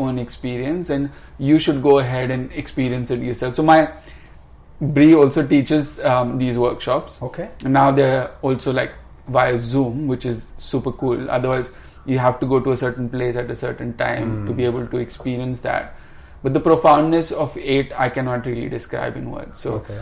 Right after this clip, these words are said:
Speaker 1: it was a very special thing that happened to me quite earlier on in my
Speaker 2: Right.
Speaker 1: life. Um, my father recommended that I did that, and I went in with, like, "Why not? Like, you know,
Speaker 2: Yeah.
Speaker 1: what am I gonna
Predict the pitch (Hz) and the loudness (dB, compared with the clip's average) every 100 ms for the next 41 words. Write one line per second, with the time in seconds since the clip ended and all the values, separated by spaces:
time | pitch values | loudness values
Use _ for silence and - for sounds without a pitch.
0 | - 160 185 202 208 214 202 180 180 175 | -2 4 8 8 6 6 4 4 4 2
1 | 170 151 131 131 123 135 135 143 135 123 | 2 2 2 0 0 -2 -2 0 0 2
2 | 131 120 - 131 123 123 120 120 117 113 | 0 0 -4 -2 0 0 -2 -2 0 0
3 | 113 120 147 - - - - - - - | 2 0 0 -4 -16 -20 -20 -20 -20 -18
4 | - 123 120 120 135 131 131 127 131 127 | -4 -2 -2 0 0 6 6 6 2 0
5 | 131 127 120 123 127 127 123 117 139 139 | -2 -2 0 -2 -2 -2 -2 0 0 4
6 | 139 139 131 131 127 127 - - - - | 6 6 4 -4 -6 -10 -16 -20 -20 -20
7 | - - - - 151 160 156 160 156 147 | -20 -20 -12 2 4 6 4 4 2 0
8 | - 147 139 139 127 - - 135 131 123 | -4 -4 2 2 0 -8 -12 -2 0 2
9 | 127 123 - 147 110 - - - 127 135 | 0 -2 -4 -10 -10 -14 -12 -6 -2 0
10 | 139 135 135 135 131 | 2 4 4 2 0